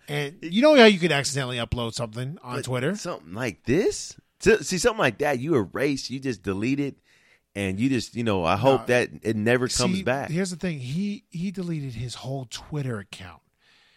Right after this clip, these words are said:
Speaker 1: Nobody does that. No, hackers don't delete your Twitter account. You know, hackers will stay there and, and, and get you. But this dude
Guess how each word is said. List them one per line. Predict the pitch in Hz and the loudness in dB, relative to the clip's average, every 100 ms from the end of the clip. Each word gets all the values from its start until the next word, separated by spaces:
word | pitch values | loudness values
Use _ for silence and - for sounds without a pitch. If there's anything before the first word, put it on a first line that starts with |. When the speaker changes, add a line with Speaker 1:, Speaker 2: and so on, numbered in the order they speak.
| _ _ _ _ _ _ _ _ | _ _ _ _ _ _ _ _
Speaker 1:
Nobody | 131 170 185 220 | -6 -4 -2 -2
does | 160 185 | -2 -6
that. | 120 101 - | -8 -16 -14
No, | - 165 214 | -8 -6 -4
hackers | 156 175 226 214 190 131 | 0 2 2 0 -4 -4
don't | 113 160 170 175 - 135 | -4 -2 -2 -6 -12 -6
delete | 143 139 135 156 135 143 | -4 -2 -4 -6 -8 -12
your | 120 | -12
Twitter | - 165 175 110 | -8 -4 -4 -4
account. | - - 92 78 _ _ _ _ _ | -10 -16 -16 -18 _ _ _ _ _
You | 117 | -12
know, | 117 110 - _ _ _ | -10 -10 -12 _ _ _
hackers | - 156 - 156 135 123 - _ _ | -4 -4 -2 -6 -6 -10 -18 _ _
will | 185 131 120 | -18 -12 -12
stay | - 151 151 | -6 -4 -2
there | 139 131 123 | -2 -4 -6
and, | 117 117 117 | -8 -12 -14
and, | 117 120 | -16 -14
and | 113 107 | -16 -8
get | 131 127 - | -4 -4 -4
you. | 110 98 | -8 -12
But | 92 104 | -14 -8
this | 156 190 | -4 -4
dude | 143 139 | -4 -4